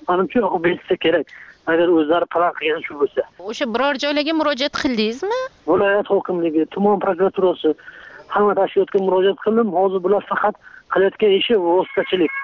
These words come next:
Speaker 1: Mani xatimni oladi, tuman gazga tashlaydi, tuman gaz shunday xatni, javob xatni beradi, shu javob xatni menga beradi. Tamom.
Speaker 2: Endi Murat aka, e,
Speaker 1: Hmm.
Speaker 2: tadbirkor sifatida mana shu gazingizni, u-, uzib qo'yish natijasida qancha yutqizyapsiz? Mana bir oy bo'pti,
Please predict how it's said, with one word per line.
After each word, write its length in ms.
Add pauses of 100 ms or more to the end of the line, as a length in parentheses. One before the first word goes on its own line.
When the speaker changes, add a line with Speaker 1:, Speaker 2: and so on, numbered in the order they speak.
(140)
Speaker 1:
Mani 180
xatimni 400
oladi, 400
tuman 320 (340)
gazga 260
tashlaydi, 360
tuman 240
gaz 160 (380)
shunday 240 (300)
xatni, 440
javob 320
xatni 260
beradi, 300
shu 100
javob 220
xatni 260
menga 220
beradi. 280 (140)
Tamom. 260 (160)
Speaker 2:
Endi 240 (100)
Murat 340
aka, 200
e, 240
Speaker 1:
Hmm. 440
Speaker 2:
tadbirkor 640
sifatida 680
mana 180
shu 140
gazingizni, 960
u-, 380
uzib 320
qo'yish 320
natijasida 680
qancha 320
yutqizyapsiz? 840
Mana 240
bir 140
oy 240
bo'pti, 500